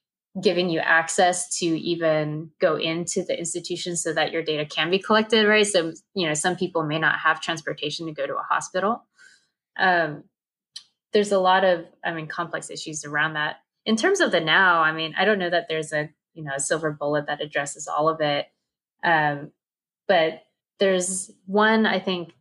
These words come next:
just recognizing <laughs> that, you know, this is an issue, or, like, hey, there may be certain biases in, um, the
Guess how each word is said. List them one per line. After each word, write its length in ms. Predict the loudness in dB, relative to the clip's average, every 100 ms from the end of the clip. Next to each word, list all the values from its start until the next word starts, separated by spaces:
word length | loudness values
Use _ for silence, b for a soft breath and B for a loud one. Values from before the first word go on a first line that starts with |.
| _ _ _ -20 -4
just 320 | -4 -4 -6
recognizing 720 | -4 0 0 2 2 2 2 2 0 -8
<laughs> 160 | -4 0
that, 560 | 0 2 2 2 0 B B B B
you 100 | 2
know, 120 | 4 4
this 240 | 0 0
is 180 | 0 2
an 120 | 2
issue, 260 | 2 4 4
or, 140 | 4
like, 180 | 2 2
hey, 180 | 2 2
there 220 | 2 2
may 160 | 0
be 320 | -2 -2 0 0
certain 360 | 0 -4 -10
biases 600 | 0 2 2 0 -2 -2
in, 320 | -2 -2 -6 -10 _ _ _ -2
um, 360 | 0 2 -2
the 160 | -4 -6